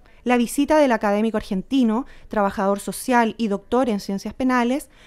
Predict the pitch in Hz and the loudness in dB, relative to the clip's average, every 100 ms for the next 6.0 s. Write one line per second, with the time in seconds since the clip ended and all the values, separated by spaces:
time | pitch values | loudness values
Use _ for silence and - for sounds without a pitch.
0 | - - 311 330 262 254 247 262 269 233 | -8 -4 2 2 4 2 4 4 2 2
1 | 202 214 254 247 226 190 - 180 - - | 2 0 0 2 0 -2 -6 -8 -6 -4
2 | 226 240 214 202 214 220 202 - - 202 | -2 0 -2 -4 -6 -8 -10 -12 -6 -4
3 | 220 247 - 226 208 196 190 214 214 214 | -2 -4 -6 -6 -4 -4 -4 -6 -4 -8
4 | - 180 180 190 214 240 214 185 180 175 | -6 -4 -2 -2 -2 -2 -2 -4 -4 -8
5 | - 185 185 185 175 175 190 220 - 156 | -6 -4 -2 -2 -4 -4 -4 -4 -6 -10